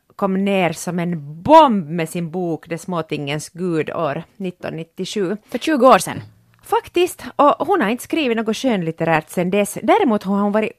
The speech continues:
Speaker 1: otroligt aktiv politiskt sett och skrivit olika pamfletter och böcker. Hon är till exempel förespråkare för Kashmirs, eh, självständighet. Och, eh, hon har varit mycket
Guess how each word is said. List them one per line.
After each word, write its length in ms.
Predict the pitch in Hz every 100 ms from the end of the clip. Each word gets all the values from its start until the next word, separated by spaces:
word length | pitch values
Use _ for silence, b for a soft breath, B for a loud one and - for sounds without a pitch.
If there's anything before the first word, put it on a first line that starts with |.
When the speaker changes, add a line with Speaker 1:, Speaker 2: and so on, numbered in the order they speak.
| _
Speaker 1:
otroligt 600 | - 240 277 320 233 180 -
aktiv 420 | - 190 - 175 160
politiskt 880 | - 170 160 156 165 - _ - -
sett 420 | - 214 320 -
och 60 | 208
skrivit 540 | - 185 160 165 - _ - - - - - -
olika 380 | - 180 170
pamfletter 540 | 160 170 156 165 - 156
och 60 |
böcker. 460 | 165 165 _ 226 262 B B B B
Hon 260 | B 202
är 60 | 190
till 160 | 190
exempel 560 | 170 - 170 156 175 160
förespråkare 840 | - 190 175 - 175 165 170 160
för 300 | - 156 147
Kashmirs, 840 | 143 160 - 190 185 160 156 - -
eh, 200 | 151 -
självständighet. 1120 | - 139 - - 160 185 214 240 240 240 - - b b b b b -
Och, 460 | 160 147 _ -
eh, 240 | 156 151 -
hon 340 | - 156 175 165
har 380 | 156 151 147 143 b b b b b
varit 520 | - - 208 247 247
mycket 400 | 233 247 - 208